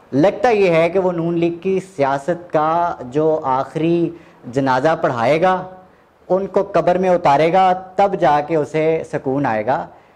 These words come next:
और ये एक, मेरी आप इसको थ्योरी समझ लें या मानना समझ लें, मुझे ये लगता है कि ये उन्हें घसीट रहा है, ये नून लीग के मुर्दे को घसीट रहा है।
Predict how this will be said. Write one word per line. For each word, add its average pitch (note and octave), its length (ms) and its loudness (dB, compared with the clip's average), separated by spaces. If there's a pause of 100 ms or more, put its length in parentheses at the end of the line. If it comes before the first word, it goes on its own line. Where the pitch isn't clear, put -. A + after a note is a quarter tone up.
(300)
और C#3+ 240 0
ये F3+ 280 2
एक, D#3+ 460 -4 (340)
मेरी C#3+ 320 0
आप C3 260 0
इसको C3 220 -2
थ्योरी E3 280 -2
समझ F3+ 300 -2
लें F3 260 0
या D#3+ 140 2
मानना C#3 340 -2
समझ D#3 300 -2
लें, F3+ 60 0
मुझे D3+ 280 0
ये A3 160 4
लगता F3+ 280 2
है F3 80 0
कि F3 100 -6
ये F3 100 0
उन्हें E3+ 200 0
घसीट A#2+ 380 -8
रहा A2 80 -6
है, - 60 -16 (560)
ये G#3 220 2
नून F#3 300 0
लीग F#3 260 0
के A3 120 2
मुर्दे E3+ 500 2
को A3 120 4
घसीट D3 420 -2
रहा G2+ 100 -4
है। - 140 -18